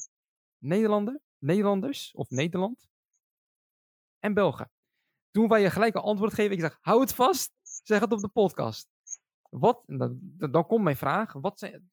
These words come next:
kan je verschillen noemen tussen, eh, tussen Belgen en Nederlanders?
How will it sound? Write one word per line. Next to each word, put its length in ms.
kan 160
je 120
verschillen 420
noemen 300
tussen, 420
eh, 220
tussen 240
Belgen 420
en 120
Nederlanders? 640